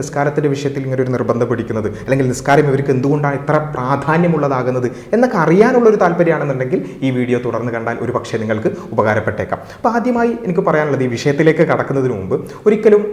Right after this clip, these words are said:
മറ്റുള്ളവരുടെ സഞ്ചാര സ്വാതന്ത്ര്യം നിഷേധിച്ചുകൊണ്ട് റോട്ടിലും അല്ലെങ്കിൽ മറ്റുള്ളവർക്ക് ഉപദ്രവമാകുന്ന രൂപത്തിലും നിസ്കരിക്കാൻ ഇസ്ലാം പറയുന്നില്ല എന്ന് മാത്രമല്ല, അതൊരിക്കലും പാടില്ലാത്തൊരു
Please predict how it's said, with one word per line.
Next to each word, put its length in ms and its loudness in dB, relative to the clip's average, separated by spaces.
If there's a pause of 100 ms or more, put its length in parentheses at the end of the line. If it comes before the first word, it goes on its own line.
മറ്റുള്ളവരുടെ 600 0
സഞ്ചാര 400 4
സ്വാതന്ത്ര്യം 480 0 (200)
നിഷേധിച്ചുകൊണ്ട് 680 -2
റോട്ടിലും 420 0 (260)
അല്ലെങ്കിൽ 280 0 (260)
മറ്റുള്ളവർക്ക് 460 0
ഉപദ്രവമാകുന്ന 720 2
രൂപത്തിലും 440 -6
നിസ്കരിക്കാൻ 560 -4 (560)
ഇസ്ലാം 360 4
പറയുന്നില്ല 380 2
എന്ന് 140 -2
മാത്രമല്ല, 260 -4
അതൊരിക്കലും 420 -2
പാടില്ലാത്തൊരു 560 4